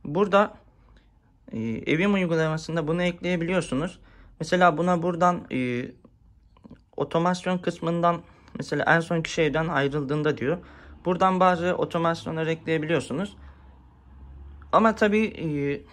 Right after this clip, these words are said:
teknolojiye <laughs> her zaman güven olmuyor. Ben burayı çok kullanmayacağımı düşündüğüm için otomasyon falan eklemedim.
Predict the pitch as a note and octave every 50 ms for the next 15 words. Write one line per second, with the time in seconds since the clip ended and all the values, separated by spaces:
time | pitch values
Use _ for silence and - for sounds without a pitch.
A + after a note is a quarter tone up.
0 | - - - _ _ - - - - D3+ D#3 D3+ D#3 F3+ F#3 F#3+ F#3 F3+ F#3+ F#3
1 | F3 D#3 C3 - - - - - D#3+ D#3+ E3+ E3 E3+ F#3 F3+ F3+ F3+ E3+ D#3+ E3
2 | E3+ F3 F3 F#3 F#3+ F#3 D3 A#2+ A#2 B2+ D3+ C#3+ C#3 D3 D3 D3+ C#3+ A2+ - -
3 | - - - - - - - - - - - - - E3+ F3 F3 E3 E3+ - F3+
4 | F3 F3 - F#3+ F3 E3 F3+ F3+ F3+ F3+ E3 D3+ C#3+ C#3 C#3 C#3 C#3 D3 - -
5 | E3+ D#3+ E3 D#3+ C#3 B2+ - - D#3 D3 D3+ D3+ - E3 D#3+ E3 D#3+ D#3+ - F3
6 | E3 D#3+ - D#3+ D3+ D#3 D#3 D#3 D3+ - - D#3+ C3 G#2 G#2 B2 D#3